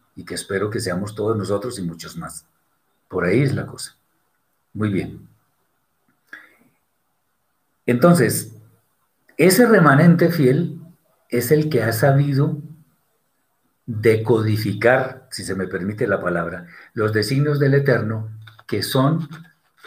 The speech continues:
bienestar, primeramente espiritual y después material para las personas. Hoy hay un terrible panorama de muerte, de maldad, de pecado,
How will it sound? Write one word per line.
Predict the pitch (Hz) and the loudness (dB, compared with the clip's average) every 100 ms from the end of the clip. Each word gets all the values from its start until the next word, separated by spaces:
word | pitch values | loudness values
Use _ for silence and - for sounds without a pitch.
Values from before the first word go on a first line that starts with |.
| - _ _ _ _ _ _ | -20 _ _ _ _ _ _
bienestar, | 110 110 107 107 117 120 - - _ _ _ _ _ _ _ _ _ _ | -2 0 0 -2 -2 -2 -6 -16 _ _ _ _ _ _ _ _ _ _
primeramente | 101 101 123 170 165 151 | -10 -2 0 2 2 -2
espiritual | - 143 135 127 117 117 - _ _ _ - | -4 -4 -2 -2 -4 -8 -16 _ _ _ -12
y | |
después | 95 - 98 98 | -12 -10 -10 -6
material | 107 107 92 82 85 - _ - | -6 -6 -6 -6 -8 -20 _ -10
para | 90 | -6
las | 87 85 | -4 -6
personas. | - 85 - - - - _ _ _ _ _ _ _ _ _ _ _ _ _ _ _ _ _ _ - | -10 -10 -10 -10 -14 -20 _ _ _ _ _ _ _ _ _ _ _ _ _ _ _ _ _ _ 0
Hoy | 120 165 143 | 4 6 6
hay | 135 165 165 - - - | 6 2 -2 -8 -16 -16
un | - - 117 135 139 135 | -12 -8 -4 0 0 0
terrible | 139 139 135 135 | -2 -2 -2 -4
panorama | 131 104 98 98 110 107 | -4 -4 0 -2 -2 -6
de | |
muerte, | 95 101 101 101 117 110 | -4 -4 -4 -6 -10 -10
de | 107 104 | -8 -8
maldad, | 87 87 85 90 90 95 | -6 -8 -6 -4 -4 -6
de | 101 | -8
pecado, | 87 85 92 87 92 90 | -10 -6 -4 -2 -4 -10